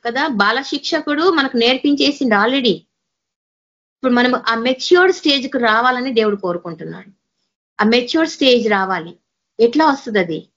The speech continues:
మూల పాఠాల వైపు మళ్ళీ మళ్ళీ పోతున్నాం కదా. ఎంతసేపు మూల పాఠంలో అవి దాటుకొని మనం వచ్చినాం. ఆ మూల పాఠంలో మనము శక్తివంతమైన పరిచారకులుగా నిలబెట్టిండు దేవుడు. ప్రార్థన గురించి, ఉపవాసం గురించి, రక్షణ గురించి కదా, అభి-,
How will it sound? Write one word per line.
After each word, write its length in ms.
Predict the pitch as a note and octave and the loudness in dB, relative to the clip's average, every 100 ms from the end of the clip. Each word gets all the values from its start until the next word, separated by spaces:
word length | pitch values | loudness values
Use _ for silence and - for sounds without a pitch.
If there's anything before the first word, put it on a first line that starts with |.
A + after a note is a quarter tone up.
| _ _ - | _ _ 0
మూల 220 | C4 D4 | 2 2
పాఠాల 420 | D4 C#4+ C4+ D4 | 2 -2 0 -4
వైపు 240 | C4 C#4 C#4 | -4 -6 -6
మళ్ళీ 300 | A#3+ C4+ D#4+ | -4 -2 -2
మళ్ళీ 240 | D4+ D4+ | 0 0
పోతున్నాం 480 | B3 G3+ G3 F3 D#3 | 0 -2 -4 -8 -6
కదా. 220 | F#3+ C#4 - _ _ _ _ _ | -4 -4 -6 _ _ _ _ _
ఎంతసేపు 540 | A#3+ D4 F#4+ F#4 F4 F4 | 2 4 4 4 4 4
మూల 280 | D4 D4 D4 | 2 2 2
పాఠంలో 440 | D4 C#4 C#4+ C#4+ | 2 2 0 -2
అవి 100 | B3+ | -2
దాటుకొని 580 | G#3 G3+ A#3 F4+ F#4+ F#4+ | 0 2 0 -2 0 2
మనం 240 | F4 C#4 | 2 0
వచ్చినాం. 360 | B3+ B3 A#3+ G#3+ | -2 -2 0 0
ఆ 60 | |
మూల 320 | F#3+ G3+ C4+ D#4+ | 0 0 0 2
పాఠంలో 640 | D4 C4 C4 C4+ B3+ C4+ | 2 2 0 -4 -4 -2
మనము 440 | B3 A#3+ C#4+ A4+ A4 - _ | -2 -2 0 0 -2 -14 _
శక్తివంతమైన 1300 | - B3+ - - F#4 D#4+ D#4+ D#4+ D4 C#4+ D4 G#4+ F#4+ - - - - | -4 -4 -2 2 4 4 0 -2 0 0 2 2 2 -2 -12 -8 -4
పరిచారకులుగా 720 | B3+ C4+ D4 D4 C#4 C4+ B3+ | -2 0 -2 -2 -4 -2 2
నిలబెట్టిండు 640 | G3+ G3+ A3+ C#4+ E4 B3+ | 4 4 4 2 2 4
దేవుడు. 420 | F#3+ F#3+ G3+ F#3+ - _ _ _ _ _ _ | 4 6 4 2 -4 _ _ _ _ _ _
ప్రార్థన 360 | A3+ A3+ G#3 G#3 | -2 -2 -4 -6
గురించి, 420 | F#3 F#3 F3+ G#3 | -6 -6 -2 2
ఉపవాసం 600 | G3+ B3 A#3+ A3 G3 F3+ | 4 4 2 0 -4 -2
గురించి, 420 | F3 F3 F3 G3 | -2 -4 0 2
రక్షణ 440 | G3 G3+ C#4 A#3+ F#3+ | 2 -2 -4 -2 -2
గురించి 560 | F3 F3+ - G3 G3+ - - - | -2 -4 0 0 0 -10 -16 -4
కదా, 140 | A#3 | 0
అభి-, 220 | D4 A3+ | 0 -2